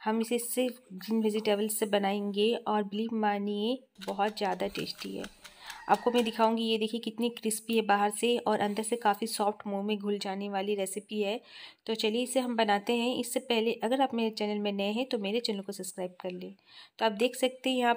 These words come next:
पे मैंने कढ़ाई ली हुई है जिसमें मैंने डाला है दो चम्मच वेजिटेबल ऑयल। इसमें मैंने दो कटे हुए प्याज डाल दिए हैं। अब एक कटी हुई हरी मिर्च डाली है, साथ में हम तीन से चार यहाँ पे लहसुन की कली डालेंगे कटी हुई और एक चम्मच हम यहाँ पे ग्रेटेड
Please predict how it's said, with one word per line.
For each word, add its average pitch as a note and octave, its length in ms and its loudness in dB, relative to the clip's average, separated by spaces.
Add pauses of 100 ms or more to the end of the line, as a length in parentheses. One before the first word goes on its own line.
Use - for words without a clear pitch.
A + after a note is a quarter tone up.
पे B3 80 4
मैंने A#3+ 260 2
कढ़ाई A3+ 380 4
ली A3+ 100 0
हुई A3+ 140 -2
है A#3+ 80 2
जिसमें A3 280 -2
मैंने A3 260 0
डाला G#3 320 2
है A3 280 0
दो G#3+ 160 2
चम्मच G#3+ 420 -4
वेजिटेबल G3+ 640 -2
ऑयल। G3+ 300 2 (400)
इसमें C4 220 -2
मैंने B3+ 240 4
दो A#3+ 160 8
कटे A#3 400 4
हुए A#3+ 140 4
प्याज G#3+ 380 4
डाल A3 280 6
दिए G#3 200 0
हैं। G#3 260 0 (400)
अब A#3+ 120 4 (160)
एक C4 240 0
कटी A#3+ 160 0
हुई B3 160 -2
हरी A3 260 2
मिर्च B3 340 0
डाली G3+ 320 4
है, A#3 260 0 (160)
साथ G#3 340 4
में A#3+ 140 0
हम B3+ 120 0
तीन A3+ 200 -4
से B3+ 180 -2
चार A3+ 440 6
यहाँ A3+ 180 2
पे A3+ 120 0
लहसुन A3 300 2
की A#3+ 120 -2
कली A3 300 2
डालेंगे G3+ 420 2
कटी G3 320 -2
हुई G3+ 320 -4 (500)
और G#3+ 240 4
एक D#4 240 4
चम्मच B3 300 2
हम A3+ 100 4
यहाँ A3 160 2
पे B3+ 60 2
ग्रेटेड G#3 520 2